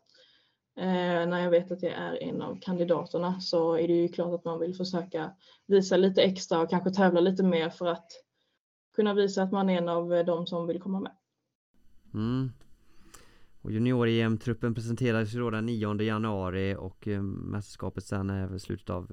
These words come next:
Speaker 2: mars, eh, där i Helsingfors. Så det, ja, men det är det som är ditt stora mål här framåt då?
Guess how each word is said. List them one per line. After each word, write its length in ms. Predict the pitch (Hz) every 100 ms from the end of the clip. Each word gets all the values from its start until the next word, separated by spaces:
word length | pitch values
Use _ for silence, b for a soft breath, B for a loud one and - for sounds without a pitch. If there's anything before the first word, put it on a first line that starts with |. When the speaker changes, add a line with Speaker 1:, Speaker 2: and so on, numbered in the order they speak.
| 85
Speaker 2:
mars, 600 | 95 98 95 - - -
eh, 280 | 98 95 95
där 460 | 98 98 90 85
i 160 | - 92
Helsingfors. 800 | 95 98 - 98 127 120 - - - _
Så 120 | -
det, 100 | 101 104 104 104 101 - b b b b b b b
ja, 80 | -
men 80 | 120
det 60 |
är 20 | 123
det 160 | 131
som 160 | 120 123
är 220 | 123 120
ditt 120 | 110
stora 420 | - - 139 120
mål 200 | 113 110
här 80 | 107
framåt 300 | 104 107 98
då? 140 | 101